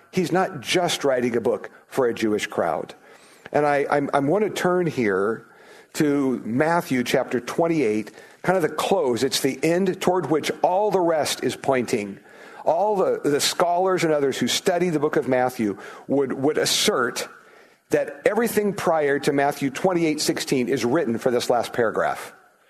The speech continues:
All right? So it's, it's, it's very specific. It's like a bullet. And here's, here's the target. It's the end.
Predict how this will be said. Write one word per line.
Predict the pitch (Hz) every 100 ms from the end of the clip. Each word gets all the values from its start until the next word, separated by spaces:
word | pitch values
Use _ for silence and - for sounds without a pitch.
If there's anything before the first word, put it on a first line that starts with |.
| _ _ _ -
All | 123
right? | 127 156 190 - - - - - -
So | 160
it's, | 135 139 104
it's, | 143
it's | 143 131
very | 123 113 185 214 220
specific. | - 185 143 123
It's | 131
like | 139
a |
bullet. | 120 113 208 131 98 - - - _ _ _ _ _ _
And | 139 117
here's, | - 226 196 - -
here's | 208 170
the |
target. | 165 196 143 117 - - - _ _ _ _ _
It's | - -
the | 160
end. | 165 98